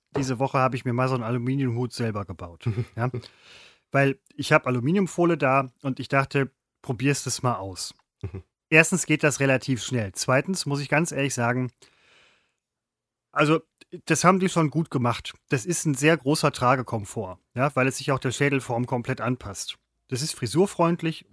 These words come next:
Speaker 1: das ist völlig, ich hab mir auch so einen Zipfel oben dran gebaut, damit man den abnehmen kann, weißt du, problemlos. Ähm, und das ist, das ist einfach ein toller Tragekomfort. Aber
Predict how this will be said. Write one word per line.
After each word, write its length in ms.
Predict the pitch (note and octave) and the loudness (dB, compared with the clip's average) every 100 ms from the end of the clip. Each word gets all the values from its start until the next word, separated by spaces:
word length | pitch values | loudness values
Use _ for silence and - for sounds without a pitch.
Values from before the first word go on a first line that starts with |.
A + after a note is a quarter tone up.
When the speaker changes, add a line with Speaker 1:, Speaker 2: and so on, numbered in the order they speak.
| - | -14
Speaker 1:
das 140 | C3+ | -12
ist 100 | C#3+ | -6
völlig, 200 | D#3+ D3+ | -4 -4
ich 140 | - | -2
hab 120 | F3 - | -2 2
mir 60 | |
auch 60 | D3+ | 0
so 80 | D3+ | 0
einen 80 | B2+ | -4
Zipfel 300 | - - C3 | -6 -4 -4
oben 180 | A2+ A2 | -2 -4
dran 200 | A2+ B2 | -2 -2
gebaut, 300 | A2+ C3+ C3 | 0 0 0
damit 200 | C3+ - | -4 -2
man 100 | C3+ | -4
den 120 | B2 | -4
abnehmen 400 | C3+ - A2 G2 | -6 -4 -6 -6
kann, 200 | A2 G2+ | -10 -8
weißt 180 | A2 - | -8 -10
du, 40 | |
problemlos. 600 | - C3 A2 G#2 G2 F2+ - _ _ _ _ _ _ _ _ - | -10 -8 -8 -8 -10 -14 -20 _ _ _ _ _ _ _ _ -4
Ähm, 280 | C#3 C3+ B2 _ _ _ - | 0 0 -2 _ _ _ -8
und 160 | C#3 - _ | -8 -8 _
das 200 | - - | -8 -4
ist, 320 | E3+ - - _ _ - _ | -4 -4 -8 _ _ -20 _
das 160 | - G#2+ | -8 -6
ist 180 | A#2+ - | -4 -6
einfach 300 | A2+ A#2+ D3+ | -6 -4 -4
ein 100 | C#3+ | -4
toller 280 | B2+ D3 | 0 0
Tragekomfort. 760 | D#3+ D3+ A3 A3+ D3 A#2+ A2 G2+ - - | 2 2 2 2 -2 -2 -6 -6 -10 -10
Aber 340 | - D3+ E3+ | 0 4 4